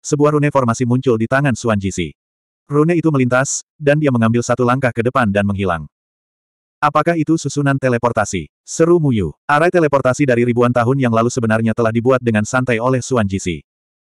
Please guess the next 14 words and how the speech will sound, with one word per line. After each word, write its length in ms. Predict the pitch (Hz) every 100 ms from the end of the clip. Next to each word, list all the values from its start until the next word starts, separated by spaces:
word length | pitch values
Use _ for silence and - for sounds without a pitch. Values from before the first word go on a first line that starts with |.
| _
Dia 240 | 131 160
mengambil 400 | 175 170 143 147
Suan 240 | 139 135 131
Jisi 320 | 127 123 139
dan 160 | 123 110
menghilang 320 | 110 113 117
dari 160 | 120
lapisan 400 | 120 131 151 135
surga 320 | 113 147 135 107
kedua. 320 | 101 90 73 _ _ _ _ _ _
Dia 240 | 131 151 175
pergi 240 | 175 151
ke 80 | 139
surga 400 | 143 135 127